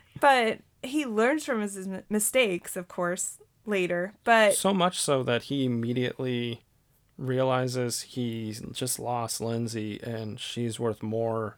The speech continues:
Speaker 2: to him than the
Speaker 1: Yeah,
Speaker 2: Red
Speaker 1: he
Speaker 2: Sox
Speaker 1: finally
Speaker 2: game.
Speaker 1: realizes
Speaker 2: He wants
Speaker 1: it.
Speaker 2: to sell his tickets. He doesn't want that part of his life anymore. He would rather have her.
Speaker 1: Yeah.
Speaker 2: And then she's like, "No, don't do that." Like, it was just, it was cute.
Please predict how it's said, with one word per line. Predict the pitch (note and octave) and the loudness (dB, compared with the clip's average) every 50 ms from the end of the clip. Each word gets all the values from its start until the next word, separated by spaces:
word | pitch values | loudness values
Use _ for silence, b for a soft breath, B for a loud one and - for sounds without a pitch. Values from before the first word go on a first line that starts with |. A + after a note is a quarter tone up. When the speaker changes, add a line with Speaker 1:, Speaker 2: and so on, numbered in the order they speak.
| _ _ | _ _
Speaker 2:
to | - - A#2 G#2+ | -10 -8 -6 -6
him | G#2+ A2+ A2+ G#2 G2+ | -4 -4 -4 -4 -4
than | G#2 A2 G#2+ G#2+ G#2 | -4 -4 -4 -2 0
the | - | 2
Speaker 1:
Yeah, | B3 G#3+ | 2 2
Speaker 2:
Red | - F#3+ A3 | 4 2 2
Speaker 1:
he | A3 | 0
Speaker 2:
Sox | G#3+ G#3+ B3 | 0 0 2
Speaker 1:
finally | A#3+ A3+ G#3+ G3 F#3+ | 2 2 0 0 -2
Speaker 2:
game. | F#3 | -4
Speaker 1:
realizes | F3+ F3+ F3+ - - - - - | -4 -4 -4 -6 -8 -6 -2 2
Speaker 2:
He | C#3+ | 4
wants | D3 D3 C#3 C3+ - - | 4 4 4 2 2 -2
Speaker 1:
it. | |
Speaker 2:
to | - B2 | -2 -4
sell | - - - - A#2+ B2+ B2+ | -4 -4 -4 -2 0 2 2
his | B2 A#2+ - - - - - - | 2 0 -2 -4 -6 -8 -10 -10
tickets. | - - B2+ - - A2+ - - | -10 -8 -6 -4 -4 -6 -6 -6
He | - A#2 | -8 -6
doesn't | G#2 B2 A#2 A2+ A2 A#2+ - | -2 0 0 0 0 -4 -6
want | - A2 A2 A2 A2+ A2 - | -6 -6 -4 -4 -4 -4 -4
that | - A2 G#2+ G#2 - | -2 -2 -2 -4 -4
part | - - A2+ G#2+ | -6 -6 -6 -6
of | G#2+ A#2 | -4 -4
his | G#2 - | -4 -4
life | G#2 G#2 G#2 G2+ - | -4 -4 -4 -4 -6
anymore. | G#2+ G#2 G2+ G#2 G2+ F#2+ F#2 | -6 -6 -6 -6 -6 -6 -6
He | G2+ A2+ | -8 -6
would | A2 G#2 F#2+ | -6 -6 -4
rather | G2+ G#2 F#2+ F#2 G2+ F#2 F#2 | -4 -4 -4 -4 -6 -6 -8
have | - - G#2 G2 - | -8 -10 -10 -12 -10
her. | - - E2+ - - - _ _ _ _ - | -10 -12 -12 -12 -14 -20 _ _ _ _ -6
Speaker 1:
Yeah. | G#3+ - - - - - | -4 -4 -4 -6 -10 -10
Speaker 2:
And | C3+ B2 A#2 | -8 -6 -6
then | A2 G2+ G2+ | -6 -6 -6
she's | - A2+ A2 G2+ | -8 -8 -8 -8
like, | A2 G2+ G#2+ - | -8 -10 -10 -8
"No, | E3+ F3+ E3+ C#3+ | -8 -8 -6 -6
don't | C3+ C3+ - - | -6 -8 -8 -6
do | A2 G#2+ G2 | -8 -6 -6
that." | F#2 F#2+ G#2+ G#2+ G#2 | -6 -6 -8 -8 -10
Like, | G2+ G#2+ - - - - - _ _ _ _ _ | -10 -12 -12 -16 -20 -20 -20 _ _ _ _ _
it | - A#2+ G#2+ | -10 -10 -10
was | - - | -10 -12
just, | - - - - - _ _ _ _ _ _ - | -14 -14 -16 -16 -16 _ _ _ _ _ _ -14
it | - | -12
was | A2 G#2 - | -12 -12 -12
cute. | - - - | -14 -16 -18